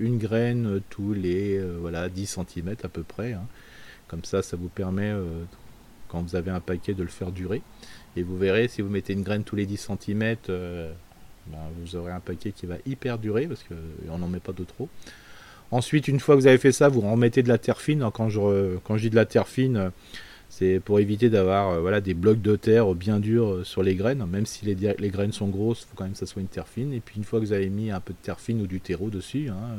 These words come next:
ou du compost, euh, bah, vous, vous plombez le sol avec le dos du râteau. Quand on dit plomber, c'est prendre le, le, le râteau là, en tant que tel et, euh, taper avec la partie ferraille dessus. Alors, pas comme un bourrin, hein, euh,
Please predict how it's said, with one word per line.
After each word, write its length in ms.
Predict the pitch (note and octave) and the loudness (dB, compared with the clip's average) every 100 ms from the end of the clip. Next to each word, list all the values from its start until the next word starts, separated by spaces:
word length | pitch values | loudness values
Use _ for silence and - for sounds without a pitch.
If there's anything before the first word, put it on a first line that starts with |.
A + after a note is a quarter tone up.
| E2+ | -8
ou 40 | E2 | -10
du 100 | F2 | -12
compost, 480 | - E2 B2+ - - - - - - - - - - | -10 -8 -8 -10 -16 -18 -20 -20 -20 -20 -20 -12 -4
euh, 220 | G2 F#2+ | -2 -2
bah, 180 | F#2 F#2 | -2 -4
vous, 220 | F#2+ F#2+ | -4 -6
vous 160 | F#2 G#2 | -4 -4
plombez 320 | - A#2+ A2+ | 0 2 2
le 80 | G#2 | 2
sol 240 | - B2 | 0 2
avec 180 | A2+ - | 2 0
le 60 | G#2 | -2
dos 160 | A2 | 0
du 100 | G#2 | 0
râteau. 360 | F#2+ F#2 C3 C3+ | 0 0 0 0
Quand 180 | G2+ G#2 | -2 -2
on 40 | |
dit 120 | F#2+ F#2+ | -2 -2
plomber, 440 | - F#2 G#2 C#3 | -2 0 2 2
c'est 220 | - F#2+ | 0 -4
prendre 360 | - G#2 A2 F#2 | -2 -2 -2 0
le, 240 | F2+ E2+ - - - - - - - - - | 0 -2 -6 -16 -18 -20 -20 -20 -20 -20 -4
le, 440 | F#2+ F#2 F2+ F2+ | 0 4 4 2
le 160 | F2 F#2+ | 2 2
râteau 400 | F2+ - C3 D#3 | 2 4 4 4
là, 120 | A2 | 2
en 120 | G2 | 0
tant 140 | - F#2 | -2 -4
que 100 | - | 2
tel 340 | A#2+ D3+ D#3 A2 - - | 4 4 2 -2 -6 -4
et, 260 | F#2+ G2+ A2 | 0 2 2
euh, 380 | F#2+ F2+ F2 F2 | 2 0 -2 0
taper 300 | A2 F#2+ A#2+ D3 | 0 4 4 2
avec 220 | G2 - | 0 -2
la 80 | F#2 | -2
partie 320 | - - G2+ | -6 -6 -6
ferraille 400 | - F#2 G#2+ B2+ | -2 2 2 2
dessus. 360 | G2 - B2 | 0 0 2
Alors, 240 | G#2 D#2+ D#2+ | 2 0 -2
pas 180 | - G#2 | -2 0
comme 220 | G#2 G2+ | 0 0
un 60 | F#2+ | -2
bourrin, 280 | G2 A#2 | -2 -4
hein, 380 | D3 A2 A#2+ A2+ | -4 -2 -4 -4
euh, 300 | F2+ E2+ E2 | -6 -6 -8